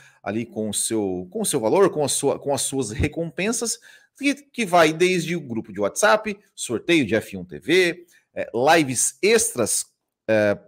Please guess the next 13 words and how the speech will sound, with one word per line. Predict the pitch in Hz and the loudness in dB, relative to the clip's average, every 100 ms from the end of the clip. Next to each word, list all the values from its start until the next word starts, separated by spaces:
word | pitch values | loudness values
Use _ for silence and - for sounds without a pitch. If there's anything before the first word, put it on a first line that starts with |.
| _ _ | _ _
que | 123 | -8
nós, | 110 117 - _ - - | -2 -2 -2 _ -4 4
hoje, | 175 - 127 | 6 6 4
inclusive, | 110 95 113 107 | -4 -6 -4 -4
nós | 107 | -6
teremos, | 101 135 131 | -4 -4 -4
toda, | - 156 | -2 -2
toda | - 143 | 0 -2
segunda-feira | - 113 113 107 120 107 | -2 -6 -6 -4 -4 -4
pós-corrida, | - 123 - 104 117 104 | -2 -2 -2 -4 -4 -4
nós | 104 | -4
temos | 139 139 98 | -4 -4 0
lives, | 110 110 95 - | 2 0 -4 -14